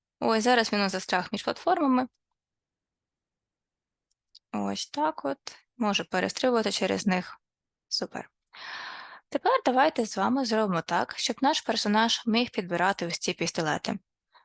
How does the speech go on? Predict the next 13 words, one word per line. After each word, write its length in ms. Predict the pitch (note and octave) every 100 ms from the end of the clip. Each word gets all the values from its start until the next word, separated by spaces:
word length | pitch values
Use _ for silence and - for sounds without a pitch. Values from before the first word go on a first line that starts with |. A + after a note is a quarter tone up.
| _ -
Зараз 340 | E4+ D#4+ A#3+
він 120 | A3+
у 60 | G#3
нас 380 | F#3+ G3 - - _
просто 260 | - G#3+ A3+
стрибає, 480 | - C#4+ G#4 F#4+ D#4 _
але 320 | - A3+ C4
він 240 | G#3+ G#3+ G3
їх 280 | F#3+ - - _ _ _
ніби 300 | A3 A#3+ F#3+
не 200 | F3+ G3+
підбирає 540 | - F#3 F#3 D3+ C3+
ще. 180 | - -